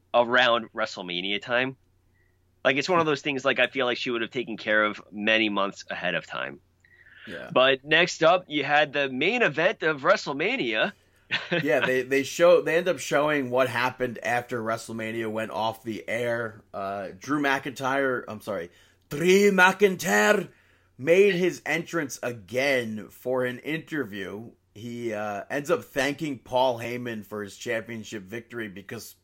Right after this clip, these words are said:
Speaker 2: Paul Heyman during the match at one point yelled to Brock Lesnar saying,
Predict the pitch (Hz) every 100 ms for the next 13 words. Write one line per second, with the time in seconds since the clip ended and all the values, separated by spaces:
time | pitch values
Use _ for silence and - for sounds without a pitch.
0 | _ 127 160 147 156 170 139 120 120 113
1 | 110 104 104 - 104 110 107 95 101 101
2 | 104 - _ _ _ _ 117 143 165 165
3 | 139 107 135 139 131 139 135 139 113 -
4 | 117 110 107 107 104